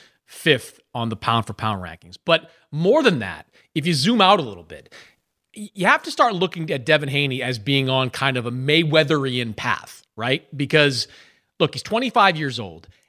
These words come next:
And if you look at his accomplishments, they line up, they track with a lot of the accomplishments that Floyd Mayweather had at age twenty-five. Um, he has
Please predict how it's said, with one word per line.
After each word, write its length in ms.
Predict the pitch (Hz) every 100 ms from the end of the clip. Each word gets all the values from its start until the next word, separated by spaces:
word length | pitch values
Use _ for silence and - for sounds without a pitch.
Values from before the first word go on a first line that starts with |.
| _ _
And 120 | 170 175
if 100 | 156
you 100 | 160
look 200 | 247 370
at 80 |
his 120 | 339 254
accomplishments, 960 | - - 180 151 131 - - - - - _ _ _ _
they 320 | 127 160 240
line 400 | 269 214 214 190
up, 320 | 170 104 - _
they 220 | 127 170 226
track 440 | - 240 196 -
with 380 | 117 95 - - _ _ _ -
a 80 | 165
lot 380 | 160 180 214
of 100 | 226
the 100 | 170
accomplishments 920 | 202 - 180 175 170 - 127 110 - -
that 260 | 131 139 233
Floyd 340 | - 160 165
Mayweather 440 | 143 208 170 139 104
had 280 | 107 80 - _ -
at 120 | 127
age 240 | 113 95
twenty-five. 600 | - 107 90 85 62 65 _ - - -
Um, 440 | 139 135 123 123 -
he 220 | - 170 147
has 400 | 151 143 -